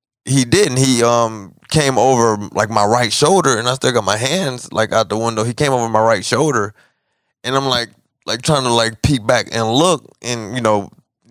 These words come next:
he was looking inside my car, so he was trying to figure out, like, if I got anything in there or not, you know. And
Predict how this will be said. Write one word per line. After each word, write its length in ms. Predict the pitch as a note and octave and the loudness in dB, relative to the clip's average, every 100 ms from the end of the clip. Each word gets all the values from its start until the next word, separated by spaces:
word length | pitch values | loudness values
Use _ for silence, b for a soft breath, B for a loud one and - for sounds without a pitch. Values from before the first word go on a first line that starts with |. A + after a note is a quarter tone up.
| - A#2+ | -8 0
he 160 | C3 | 2
was 160 | A#2 G#2+ | 2 2
looking 240 | G#2+ G2+ | -2 -2
inside 240 | F#2+ G2 E2 | 0 0 0
my 80 | E2+ | 0
car, 300 | G#2 E2 F2+ | 2 2 0
so 100 | F2+ | -2
he 80 | G2 | -2
was 80 | F2+ | -4
trying 200 | E2+ D#2+ | -6 -8
to 120 | - | -8
figure 240 | - G2 | -2 0
out, 180 | F2 E2 | 2 2
like, 160 | E2+ F2+ | 0 -2
if 80 | F2 | -2
I 80 | |
got 180 | F2+ E2 | 0 -2
anything 380 | E2+ F2 D#2+ F2+ | -2 -8 -8 -8
in 100 | F2 | -8
there 140 | D#2 D#2+ | -6 -6
or 120 | E2 | -6
not, 320 | F2 E2+ - _ _ _ | -6 -8 -10 _ _ _
you 80 | G2 | -6
know. 340 | G2 E2+ E2+ - _ _ _ _ _ - | -4 -4 -6 -14 _ _ _ _ _ -10
And 420 | A#2+ A2+ G#2+ | -10 -10 -16